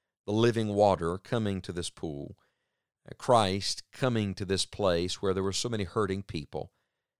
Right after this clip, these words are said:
And the Bible says in John five, verse one, "After this there was a feast of the Jews, and Jesus went up to Jerusalem. Now there is at Jerusalem by the sheep market a pool,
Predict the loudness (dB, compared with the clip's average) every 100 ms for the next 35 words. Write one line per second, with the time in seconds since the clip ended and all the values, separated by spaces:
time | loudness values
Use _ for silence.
0 | _ -8 2 4 6 4 2 2 2 2
1 | 2 2 2 0 0 2 0 0 -10 _
2 | _ -2 0 0 0 2 2 2 0 -2
3 | -2 -2 -4 -4 -2 -2 0 -2 -2 -4
4 | -2 -2 -4 -4 -2 -2 -4 -6 0 0
5 | 0 -2 -6 -6 -2 -2 0 0 0 -2
6 | -2 -4 -2 -2 -2 -4 -6 -6 -2 0
7 | 0 -2 -4 -4 -4 -4 -4 -4 -6 -8
8 | -6 -4 -4 -6